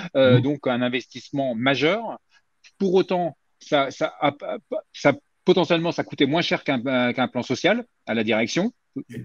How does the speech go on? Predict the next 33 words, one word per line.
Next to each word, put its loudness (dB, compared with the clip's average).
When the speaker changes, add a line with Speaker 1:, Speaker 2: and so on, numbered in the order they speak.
Speaker 1:
Et 6
la 0
question -2
corollaire 2
que -8
je -6
voulais 0
te -16
poser 0
avant 2
d'embrayer, 0
c'est, 2
il -6
y 4
avait, 2
il -4
y 0
avait, 0
il -6
y 0
avait -4
pas 2
une 0
partie -2
des 0
salariés, 0
des 2
ouvriers 0
qui -4
auraient 4
préféré 2
un, -4
un, 2